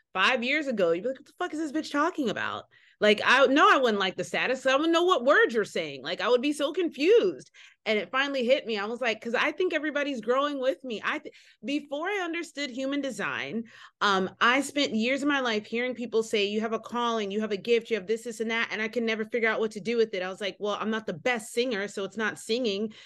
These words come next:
Um, people say, "Use my voice," but nobody ever wants to listen to me. Like, I had such a hard time figuring out what it is. And now that I understand what it is, I'm like, "Oh, wow, I really do see things in a different way than other people do."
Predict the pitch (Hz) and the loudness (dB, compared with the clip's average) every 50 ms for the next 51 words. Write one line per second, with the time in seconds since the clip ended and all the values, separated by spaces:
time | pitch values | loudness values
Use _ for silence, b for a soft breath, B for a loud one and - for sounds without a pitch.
0 | B B B B - 196 208 190 190 185 185 - B B - 233 233 214 240 233 | B B B B -6 -4 -2 0 0 -2 -2 -4 B B -2 0 4 4 4 6
1 | - - 220 208 226 233 196 220 208 190 175 151 233 277 254 233 226 220 208 180 | 6 4 4 4 2 0 2 0 0 0 0 2 4 6 6 6 4 2 -4 -2
2 | 202 202 220 226 220 208 220 214 220 214 - 185 175 202 254 262 - 294 247 - | 0 0 0 0 0 0 0 -2 -2 -4 -4 -6 -2 -2 -2 -2 -2 -6 -6 -6
3 | - 220 196 196 - 208 196 196 - - 214 233 240 269 254 226 - 254 240 - | -6 -8 -8 -6 -6 -6 -6 -4 -4 -4 -4 -2 -2 -4 -4 0 2 0 0 0
4 | 269 254 233 233 214 214 - 214 208 196 196 - 226 214 190 220 226 214 214 202 | -2 -2 -2 -2 -2 -2 -6 -6 -6 -6 -4 -2 -2 0 0 0 -2 -2 -2 -4
5 | 196 - - 185 190 185 180 175 170 190 214 214 196 180 180 160 B B B B | -4 -6 -4 -4 -4 -2 -2 -2 -4 -2 -2 -2 -2 -4 -6 -8 B B B B
6 | B B B - - 202 202 208 214 214 214 214 226 262 269 269 240 233 220 220 | B B B -6 -4 -2 0 2 4 4 4 4 4 4 4 2 2 0 0 0
7 | 220 220 220 214 202 202 202 - - 214 208 208 202 208 208 b b b b - | 0 -2 -2 -2 -4 -6 -6 -6 -6 -4 -4 -4 -6 -8 -10 b b b b -10
8 | - 185 202 190 185 180 208 247 269 240 220 208 208 196 - _ _ _ - 185 | -4 -4 -2 -2 0 2 4 6 6 6 6 4 2 -4 -14 _ _ _ -8 -6
9 | 220 220 208 202 - 214 226 208 180 220 214 202 190 185 160 190 202 185 175 160 | -4 -4 -6 -4 -4 -2 -2 -2 0 -2 -4 -2 -2 -4 -2 -2 -2 -2 -2 -6
10 | 143 - 196 226 240 220 - - 202 175 - 180 170 156 156 147 127 - - - | -6 -6 -4 -4 -4 -4 -6 -8 -8 -8 -4 -2 -2 0 0 -2 -4 -6 -8 -6
11 | 175 170 160 147 - 175 170 - 175 - - 160 156 151 151 147 160 151 151 151 | -6 -4 -4 -2 -2 -2 0 -2 -4 -4 0 0 2 2 2 0 0 -2 -2 -2
12 | 151 151 147 - 170 151 - 156 147 131 - 151 143 139 131 - | -2 -4 -4 -4 -8 -4 -2 -4 -4 -2 -2 -4 -2 -2 -4 -6